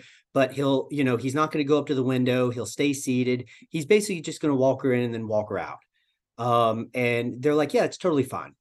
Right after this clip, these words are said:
So I go down, I get him, I walk him through, or I walk him through sec-, you know, through security. I take him in. Um, I sit and chat with him in my bad Slovak, um, you know, while his mom's at the window doing her thing.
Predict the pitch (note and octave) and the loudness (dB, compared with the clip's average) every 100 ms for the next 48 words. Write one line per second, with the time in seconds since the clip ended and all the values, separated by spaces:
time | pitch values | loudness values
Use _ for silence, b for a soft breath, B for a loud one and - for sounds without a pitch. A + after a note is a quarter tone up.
0 | _ b b b - D#3+ C#3+ C3 C3+ F3 | _ b b b 0 2 4 2 0 2
1 | E3 E3 E3+ B2+ G#2+ D3+ D#3 D#3 G#2+ G2 | 2 2 -2 -4 2 4 4 2 -2 -2
2 | C3 D3 D#3+ C3+ - A#2 A#2 D#3 E3+ E3 | 0 0 -4 -6 -6 -4 0 2 0 -2
3 | D#3+ C#3+ D3 C#3 D#3 C#3 B2 - D#3 D#3+ | -4 -2 -2 -6 0 2 2 -2 -6 -4
4 | D#3 - C3+ C3+ C3 C3 B2 b b _ | -6 0 2 4 4 0 -4 b b _
5 | G#2 - D3+ D#3+ D3 C3+ C3 C3 B2+ - | -10 0 0 2 0 2 0 -2 -4 -10
6 | _ _ _ _ _ _ - C3 B2 A#2 | _ _ _ _ _ _ -8 -4 -2 -2
7 | A2+ A2+ - _ - D3+ D#3+ F#3 F3+ D#3+ | -4 -6 -12 _ -4 -2 2 2 2 2
8 | C#3+ - D#3+ - D#3 D#3 C#3 C3 B2+ B2 | 0 -4 -10 -4 -2 0 0 2 4 2
9 | B2 B2 A#2+ A#2+ B2+ B2+ - A#2 G#2+ G2+ | 2 0 -4 -4 -4 -4 -4 -4 -2 -2
10 | F2+ F#2+ - _ _ _ _ - A2+ A2+ | -4 -6 -12 _ _ _ _ -4 2 4
11 | A2 A2+ C3+ D#3 D3 C3 C3 C3+ C3+ C3 | 4 2 0 2 4 4 2 2 0 0
12 | C3 C3+ C3 C3+ A#2+ A#2+ A#2 A#2 A2+ G#2 | 0 -2 -2 -6 -4 -4 0 0 0 -4
13 | A2 B2 A#2+ A2+ G#2+ G#2 G#2+ G#2 | -4 -4 -2 -4 -2 -4 -6 -10